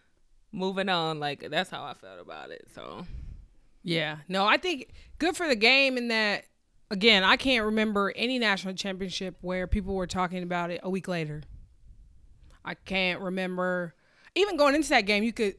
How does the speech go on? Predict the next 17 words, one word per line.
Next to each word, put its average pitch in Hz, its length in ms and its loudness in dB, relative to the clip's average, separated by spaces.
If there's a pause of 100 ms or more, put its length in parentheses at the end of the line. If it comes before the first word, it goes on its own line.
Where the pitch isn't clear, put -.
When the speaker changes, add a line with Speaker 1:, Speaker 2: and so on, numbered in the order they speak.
Speaker 2:
again, 226 260 2
you 220 80 0
could 208 200 -4
feel 320 260 0
the 208 140 -2
tension 285 420 -2
of 226 180 0
it, 233 140 -2
but 196 140 -6
you 220 40 -6
could 208 120 -6
see 226 140 -6
the 190 100 -4
hype 208 260 -4
around 190 300 -4
it 156 100 -14
too, 190 380 -4